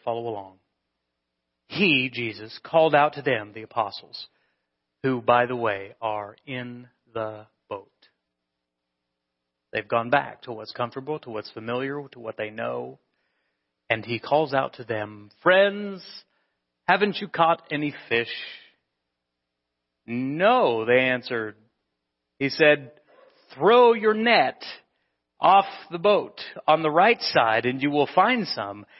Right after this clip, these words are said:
And when they did, they were unable to haul the net in because of the large number of fish. And there they are, and they're hauling in the, wow! <laughs> You know what this reminds me of? Yeah, that. And Peter gets it.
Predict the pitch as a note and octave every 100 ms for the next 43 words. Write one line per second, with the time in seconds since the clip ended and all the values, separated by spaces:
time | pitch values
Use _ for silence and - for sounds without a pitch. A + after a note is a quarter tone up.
0 | - - C3+ D#3+ G#3 A3+ A3 A3 G#3+ D3+
1 | D3 B2+ G#2+ G#2 A2+ A2+ A2 A#2 A2 -
2 | _ - D3+ A2+ D#3+ E3 F3 F3 E3+ -
3 | C3+ C#3 C#3 D3+ C3+ B2 B2 A#2 A2+ A#2
4 | A#2+ - A2+ A#2+ B2+ A#2+ A2+ A#2+ C#3 D3
5 | C3+ B2+ B2 B2 B2 A#2 - - - -
6 | - - - - - B2+ C3+ D3+ F#3+ F#3
7 | F3+ A2+ G#2+ G#2+ A2 - - C3 A#2+ A2
8 | - - C#4+ E4 E4+ D4+ C#4+ C4 A#3+ A#3+
9 | D4+ F4 E4+ D#4+ D#4+ - E4+ - - F4
10 | - - E4+ - D#4+ E4+ E4 E4 E4+ C4
11 | E4 E4 E4+ E4+ D4 E4+ E4 E4 C#4+ -
12 | D#4 C#4 - F4 F4 E4 D4+ D4 D#4 B3
13 | A#3 - - - - _ _ _ _ _
14 | _ _ _ _ - B2+ - E3+ A#2 A2
15 | A2+ B3 - -